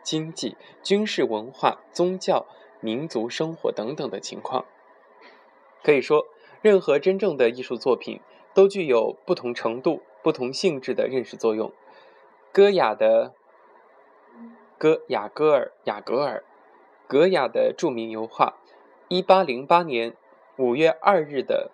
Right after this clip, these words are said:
起义和枪杀起义者等，可以让我们了解当时西班牙马德里人民反抗侵略者的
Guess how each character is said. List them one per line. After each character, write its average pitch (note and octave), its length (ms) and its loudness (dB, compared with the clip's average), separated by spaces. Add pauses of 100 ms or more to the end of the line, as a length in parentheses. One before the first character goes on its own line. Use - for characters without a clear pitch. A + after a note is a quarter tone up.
(140)
起 - 340 -12
义 D#3 220 -10 (220)
和 B2+ 340 2 (600)
枪 F#3 260 0
杀 F#3+ 220 0
起 A2+ 200 -10
义 A#2 60 -8
者 A2 180 0
等， B2+ 180 -2 (360)
可 - 100 4
以 F3+ 100 6
让 F3 180 2
我 A#2+ 80 -4
们 A#2 140 -6
了 A#2 180 2
解 B2+ 220 -2
当 E3+ 260 -2
时 - 220 -4
西 F3 200 -4
班 F3+ 200 -2
牙 A2+ 260 0 (180)
马 A2+ 160 4
德 B2 140 2
里 B2+ 120 -4
人 A2+ 160 -4
民 B2 180 -6
反 A2+ 220 -6
抗 A#2+ 380 -2
侵 F#3 220 -4
略 E3 140 2
者 B2 220 -6
的 - 200 -2